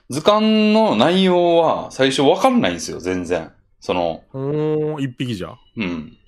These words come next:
Speaker 1: で、なんか、あの、ポケモン図鑑の、その、な-、まあ、さすがに捕まえたら一応乗りはするんですよ。で、
Speaker 2: はい。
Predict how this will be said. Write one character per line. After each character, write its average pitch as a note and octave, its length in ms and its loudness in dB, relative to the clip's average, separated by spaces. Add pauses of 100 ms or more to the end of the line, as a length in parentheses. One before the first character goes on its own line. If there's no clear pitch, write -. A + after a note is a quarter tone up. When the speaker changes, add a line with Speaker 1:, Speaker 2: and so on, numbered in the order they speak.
(680)
Speaker 1:
で、 G#2 420 -2 (520)
な C#3 140 -2
ん C3 40 0
か、 G2 160 2 (220)
あ A2 140 -8
の、 F2+ 400 -2 (1000)
ポ C4 100 -2
ケ B3 120 2
モ A#3 160 4
ン G#3+ 240 0
図 F#3 140 -8
鑑 A2+ 280 0
の、 F2 200 -2
そ G2+ 120 -2
の、 E2+ 380 -2 (880)
な-、 A2 180 2
ま A#2 160 2
あ、 A2+ 40 0
さ F3 120 -4
す G3+ 100 2
が A#3+ 80 4
に A3+ 60 0
捕 A3 200 0
ま A3 120 2
え - 40 -6
た - 80 4
ら F2+ 140 -2
一 B2 240 0
応 D#3 60 2
乗 C#3 200 4
り F3+ 120 2
は D#3 120 2
す E3 120 -2
る D3 120 4
ん F#2+ 40 -4
で F2 60 -12
す - 100 -16
よ。 - 80 -14 (240)
で、 B2 380 2 (280)
Speaker 2:
は G2 160 -4
い。 D#2+ 80 -14